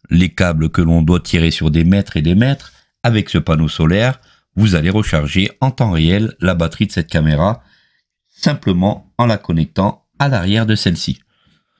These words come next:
Ça, c'est vraiment super cool de ne plus se soucier des câbles. Alors, sur ce coup-là, ces troniques ont été super intelligents. On n'aura aucun besoin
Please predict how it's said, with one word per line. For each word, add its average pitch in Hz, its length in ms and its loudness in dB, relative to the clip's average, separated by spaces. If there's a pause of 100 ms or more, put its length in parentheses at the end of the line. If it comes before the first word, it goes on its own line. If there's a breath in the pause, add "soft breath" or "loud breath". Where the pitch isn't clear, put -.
(140)
Ça, - 260 -2
c'est - 140 -4
vraiment 85 560 0
super - 880 -2
cool 101 300 0
de 87 100 2
ne 80 140 4
plus - 360 0 (220)
se - 240 -2
soucier 87 380 -2
des 92 120 0
câbles. 73 360 -4 (960)
Alors, 104 240 -2
sur 170 200 -4
ce - 60 -6
coup-là, 101 300 2
ces - 160 0
troniques 95 500 0
ont 85 80 2
été 87 240 0
super 104 560 -2
intelligents. 92 640 2 (140)
On 92 100 4
n'aura 92 480 0
aucun 151 320 0
besoin 110 440 0